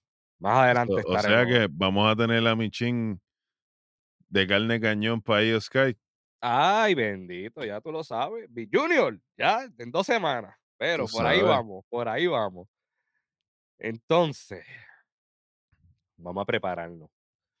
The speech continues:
Speaker 1: Tenemos un segmento backstage del Bloodline. A mí me sorprendió que todavía Roman Reigns estaba en la arena.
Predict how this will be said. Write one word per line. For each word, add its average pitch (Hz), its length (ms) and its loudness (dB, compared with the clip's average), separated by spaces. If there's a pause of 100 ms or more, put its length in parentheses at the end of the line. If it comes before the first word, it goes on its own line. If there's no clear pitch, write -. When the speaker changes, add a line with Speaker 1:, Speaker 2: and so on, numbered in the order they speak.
(420)
Speaker 1:
Tenemos 135 360 0
un 180 80 -2
segmento 131 560 -4
backstage 151 840 -4 (1000)
del 107 180 -6
Bloodline. 95 500 -6
A 113 100 -12
mí 92 140 -10
me 120 140 -8
sorprendió 135 720 -4
que - 140 -20
todavía 107 420 -2
Roman 101 300 -6
Reigns 127 240 -6
estaba 104 280 -4
en 190 60 -6
la 101 100 -4
arena. 101 280 -6